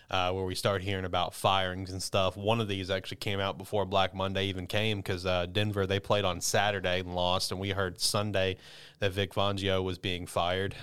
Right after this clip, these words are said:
Um, then come Monday, I got the news that I've been waiting on. Matt Nagy and Ryan Pace is gone. Uh, I knew Nagy was gone. Ryan Pace was, that was the big question mark, if he was gonna get moved to another role or not. I knew he was out as G M.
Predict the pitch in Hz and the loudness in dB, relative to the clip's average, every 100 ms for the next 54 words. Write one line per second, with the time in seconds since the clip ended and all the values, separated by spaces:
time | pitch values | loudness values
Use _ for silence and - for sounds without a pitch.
0 | - 95 92 90 90 92 - - - - | -4 0 2 2 0 -4 -12 -14 -16 -4
1 | 110 104 135 117 123 127 127 127 143 - | -4 2 2 4 2 4 4 4 2 0
2 | 120 120 131 135 135 139 120 127 139 120 | 2 4 4 4 6 6 6 4 4 4
3 | 113 117 110 113 123 135 - 107 113 110 | 2 2 2 2 4 2 -2 0 0 2
4 | 113 117 113 117 110 110 113 113 113 110 | 2 2 4 4 4 4 4 2 2 2
5 | - 90 98 107 113 131 156 - - - | 0 -6 2 4 6 4 2 -8 -20 -4
6 | 98 104 104 92 110 117 131 135 123 120 | 2 4 4 2 2 6 6 6 6 4
7 | 117 120 113 104 110 120 110 107 113 110 | 4 4 4 4 6 6 4 4 4 4
8 | 117 113 - 107 104 110 113 101 104 101 | 4 4 2 2 4 4 2 -2 0 2
9 | 101 - 101 95 98 90 85 80 - 95 | 2 4 2 2 -2 -2 -2 -2 -6 -4
10 | 104 98 101 101 101 101 110 107 - 101 | -2 0 -2 0 0 2 2 2 0 0
11 | 98 92 101 107 113 110 110 110 107 113 | 2 2 4 6 6 4 4 4 2 4
12 | 123 123 117 113 98 104 101 92 - 98 | 6 6 4 2 4 2 2 0 -4 0
13 | 110 131 127 | 4 4 4